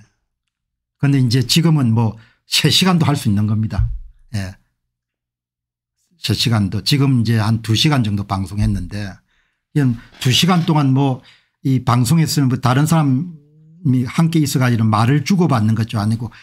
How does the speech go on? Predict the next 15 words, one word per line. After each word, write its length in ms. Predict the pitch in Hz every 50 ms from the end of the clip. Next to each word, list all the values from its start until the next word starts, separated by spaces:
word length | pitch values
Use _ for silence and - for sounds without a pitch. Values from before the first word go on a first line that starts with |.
| - -
한 200 | - - 147 147
사람이 540 | 156 180 196 202 196 180 165 175 170 143 110
두 120 | - 127
시간 420 | 120 - 175 175 160 147 135 131 - _
이상 340 | - 139 110 107 139 151 156
정도 300 | 156 139 117 110 98 - - - - _ _ _
말을 280 | - 107 110 123 147 147
계속하면서 520 | - 113 104 117 139 143 139 131 - -
방송하기가 640 | - 107 107 104 113 139 143 139 127 113 120 107 - - _ _ _ _ _ _
스태미나가 580 | - - - - 165 170 190 196 185 160 127
굉장히 360 | 92 - 123 143 170 156 135 113
많이 260 | 98 85 85 90 92
필요하거든요. 720 | - - - 110 110 95 92 - 101 - 113 117 117 _ _ _ _ _ _ _ _ _ _ _ _ _ _ _ _ _ _ _ _ _
예. 40 | 82 82 98 117 _ _ _ _ _ _ _ _ _ _ _ _ _ _ _ _ _ _ _ _ _ _ _ _ _ _ _ _ _ _ _ _ _ _ _ _ _ _ _ _ _ _ _ _ _ _ _ _ _ - - - 135
<laughs> 60 | 117